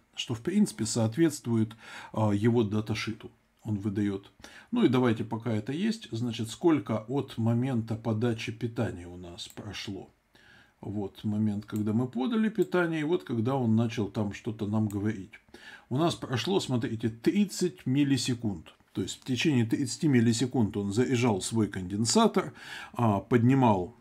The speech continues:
A D C внутренний, там, оцифровывал,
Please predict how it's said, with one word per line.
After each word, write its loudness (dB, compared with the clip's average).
A 4
D 2
C 6
внутренний, 4
там, -4
оцифровывал, 2